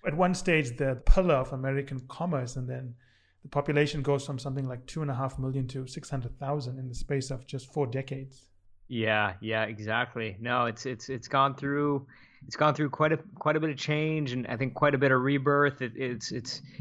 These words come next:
Speaker 2: it's my home, and so it's always been fascinating for so many reasons. But I think the, the grittiness and resilience of it has always sort of drawn me back in.
Speaker 1: There's also the point of capitalism, right? It's never pretty, but it works eventually.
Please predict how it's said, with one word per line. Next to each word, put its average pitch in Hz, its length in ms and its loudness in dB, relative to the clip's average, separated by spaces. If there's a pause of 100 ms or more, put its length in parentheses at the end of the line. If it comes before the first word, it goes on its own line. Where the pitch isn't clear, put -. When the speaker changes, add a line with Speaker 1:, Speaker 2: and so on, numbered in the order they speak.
Speaker 2:
it's - 140 -2
my 160 160 6
home, 127 480 4 (160)
and 120 120 -10
so 127 280 0
it's 120 120 -6
always 147 220 0
been 123 180 -2
fascinating 117 760 0 (460)
for 120 160 2
so 143 200 2
many 139 200 0
reasons. 113 500 -4 (400)
But 117 140 4
I 117 120 4
think 117 300 -6
the, 117 240 -2
the 113 100 -4
grittiness 123 600 -2
and 117 80 0
resilience 117 560 0
of 104 100 0
it 101 200 2
has 107 160 -2
always 107 260 4
sort 110 160 4
of 101 80 0
drawn 107 260 4
me 104 140 -2
back 107 320 0
in. 107 340 -6 (880)
Speaker 1:
There's 190 160 0
also 254 220 4
the 170 80 2
point 175 300 2
of 135 120 -2
capitalism, 123 600 0
right? 131 160 0
It's 127 100 -2
never 156 300 4
pretty, 139 400 2
but 117 160 -4
it 123 100 -6 (140)
works 135 380 2
eventually. 131 680 -4